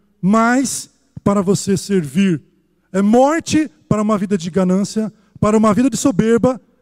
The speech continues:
e vida no serviço para Deus. Tá bom? Outro ponto, no versículo quarenta e quatro, a gente pode entender o seguinte.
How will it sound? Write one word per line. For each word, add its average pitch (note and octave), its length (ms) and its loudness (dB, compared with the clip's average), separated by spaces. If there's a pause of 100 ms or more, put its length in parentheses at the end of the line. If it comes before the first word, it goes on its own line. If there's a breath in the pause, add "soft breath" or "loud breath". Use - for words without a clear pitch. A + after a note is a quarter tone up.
(180)
e G#3 120 0
vida G#3 600 0 (160)
no F#3 320 2
serviço E3+ 800 -2 (260)
para E3+ 140 -6
Deus. D3+ 440 -4 (540)
Tá D#3+ 100 -20
bom? G#3 300 0 (1200)
Outro C#4 280 0
ponto, B3 600 0
no F#3+ 200 0
versículo A#3+ 580 0
quarenta B3+ 320 2
e A#3+ 40 -2
quatro, B3 320 0
a - 20 4
gente - 120 -4
pode B3+ 220 0
entender B3 220 2
o B3 60 2
seguinte. G3+ 580 0